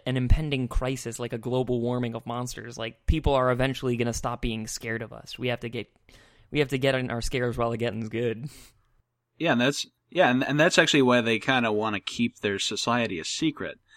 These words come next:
Speaker 2: Like, one of the earliest episodes was Ickis accidentally leaves his monster manual in the bedroom
Speaker 1: <laughs>
Speaker 2: of a prospective scare.
Speaker 1: Monster
Speaker 2: And, uh,
Speaker 1: manual.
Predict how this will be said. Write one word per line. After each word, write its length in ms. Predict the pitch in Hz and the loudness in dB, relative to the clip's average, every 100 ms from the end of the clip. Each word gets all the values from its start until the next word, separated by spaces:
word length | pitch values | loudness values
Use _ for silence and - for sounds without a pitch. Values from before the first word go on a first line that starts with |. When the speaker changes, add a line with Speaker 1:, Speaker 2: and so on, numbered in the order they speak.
| - - | -20 -4
Speaker 2:
Like, 240 | 120 123 135 | 0 2 0
one 360 | 120 127 143 156 | -4 4 6 8
of 80 | 143 | 6
the 120 | 131 | 4
earliest 380 | 156 147 131 156 | 4 4 4 2
episodes 640 | 151 - 135 110 98 - | 2 2 2 2 0 -2
was 200 | 110 - - | -2 -2 0
Ickis 580 | 147 135 107 - - - _ - - - | 2 4 2 0 -4 -8 _ -20 -6 2
accidentally 580 | 131 - 139 143 123 110 | 2 4 4 4 2 0
leaves 440 | 110 120 120 123 | 2 4 2 2
his 540 | 113 110 104 98 - 78 | 0 0 -2 -4 -8 -2
monster 560 | 113 113 135 - 117 | 2 2 2 2 2
manual 580 | 110 107 104 101 98 101 | 2 2 0 -2 -2 -2
in 280 | - 120 117 | -4 -4 -2
the 80 | 107 | -2
bedroom 720 | 113 113 110 113 104 104 101 | 2 2 0 -4 -2 -4 -6
Speaker 1:
<laughs> 40 | 107 | -4
Speaker 2:
of 440 | 107 104 101 - - | -2 -2 -4 -10 -12
a 60 | |
prospective 640 | 113 127 - - 120 120 98 | -4 -4 0 0 0 0 -2
scare. 720 | - - - 131 117 92 - | -2 -2 -2 -2 -2 -4 -8
Speaker 1:
Monster 580 | - - - - - - 151 | -12 -12 -14 -16 -16 -8 -2
Speaker 2:
And, 300 | 175 160 - - | -2 -2 -8 -6
uh, 100 | 175 | -4
Speaker 1:
manual. 140 | - | -4